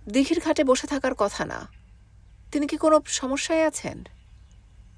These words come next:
দিঘির ঘাটের দিকে তাকালেই নাদিয়ার মনে আসে বিদ্যুৎ স্যারের কথা। কি বুদ্ধি মানুষটার! মাস্টারি বাদ দিয়ে মানুষটা যদি সমাধান নাম দিয়ে অফিস খুলত, তাহলে সবার উপকার হতো।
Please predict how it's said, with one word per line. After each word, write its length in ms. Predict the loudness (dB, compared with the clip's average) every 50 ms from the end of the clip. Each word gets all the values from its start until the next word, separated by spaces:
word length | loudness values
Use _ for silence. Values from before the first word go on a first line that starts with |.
| -20 -20 -20 -20 -18 -12 -6 0
দিঘির 260 | 2 4 4 4 2
ঘাটের 320 | 0 -4 -2 0 0 0
দিকে 220 | -2 -2 0 0 0
তাকালেই 520 | 0 0 0 2 2 4 6 4 4 2 -4 -10 -20 -20 -20 -20 -20 -20 -16 -6 2
নাদিয়ার 380 | 4 4 4 6 6 4 4
মনে 260 | 4 0 -2 -2 0
আসে 440 | -2 -2 -2 0 0 0 2 2 0 -2 -6 -18
বিদ্যুৎ 480 | -20 -12 -4 -2 -2 0 0 -2 -4 -4
স্যারের 300 | -2 -2 0 0 0 -2 -4
কথা। 440 | -8 -8 -8 -8 -12 -14 -14 -14 -16 -18 -20 -20 -20 -20 -20 -20 -20 -20 -20 -20 -20 -20 -20 -20 -20 -12 -4
কি 120 | 2 2 2 2
বুদ্ধি 340 | 0 -6 -6 -6 -6 -4 -2
মানুষটার! 600 | -2 0 0 -2 -4 -6 -6 -8 -6 -8 -8 -8 -12 -16 -20 -20 -20 -20 -20 -20 -20 -20 -20 -20 -20 -20 -20 -20 -16 -4 2
মাস্টারি 420 | 2 2 2 2 0 0 0 4
বাদ 180 | 6 4 4 4
দিয়ে 360 | 2 -2 2 2 2 2 2
মানুষটা 340 | 0 -2 -2 -2 -4 -4 0
যদি 320 | 0 0 0 0 -2 -4 -4 -10 -20 -20 -20 -14 -6
সমাধান 560 | -4 -2 2 2 4 4 4 2 2 0 0
নাম 320 | 0 0 0 0 0 -2 -2
দিয়ে 200 | 0 4 6 6
অফিস 360 | 6 6 4 2 -4 -4 -4
খুলত, 460 | -4 0 0 0 2 4 4 4 4 2 -2 -12 -20 -20 -20 -16 -8
তাহলে 220 | -4 -2 -2 0
সবার 380 | 0 0 0 2 4 4 4 2
উপকার 380 | 2 0 0 -4 -4 -6 -6
হতো। 400 | -6 -10 -14 -14 -14 -16 -14 -16